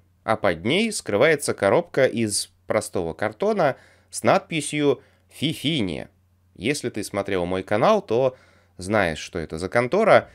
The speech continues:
а если не смотрел, то открываем коробочку и ожидаемо находим там раком с раком, раком с раком, раком с раком микрофон. Но не просто микрофон,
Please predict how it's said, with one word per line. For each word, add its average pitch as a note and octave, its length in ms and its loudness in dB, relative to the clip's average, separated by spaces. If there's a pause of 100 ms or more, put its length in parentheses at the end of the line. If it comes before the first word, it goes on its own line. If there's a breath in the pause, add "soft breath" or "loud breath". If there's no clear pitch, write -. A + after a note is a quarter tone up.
а A2+ 100 2
если A2 260 0
не - 20 -4
смотрел, G3+ 440 0
то C3 340 4
открываем A#2 640 4
коробочку D#3 880 0
и G#2+ 460 0
ожидаемо A#2+ 1040 2
находим B2 600 -2
там G#2+ 380 -2 (120)
раком A#2 300 0
с - 80 -12
раком, G#2 300 -2
раком G#2+ 260 0
с - 80 -10
раком, G#2 280 -2
раком G#2 260 0
с - 80 -12
раком F#2 280 -2
микрофон. G2+ 760 0 (540)
Но A#2 360 0
не A2+ 200 -2
просто G3 400 -2
микрофон, A2 600 0